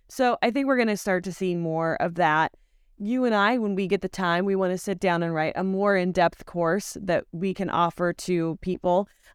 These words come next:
Um, and if you guys, like, have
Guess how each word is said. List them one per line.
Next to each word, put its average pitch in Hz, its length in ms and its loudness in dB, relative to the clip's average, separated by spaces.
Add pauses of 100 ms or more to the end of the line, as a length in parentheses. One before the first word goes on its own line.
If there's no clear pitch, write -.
Um, 160 420 0 (680)
and 233 180 0
if 208 140 0
you 254 140 0
guys, 269 240 2 (180)
like, 196 240 0 (120)
have 202 640 0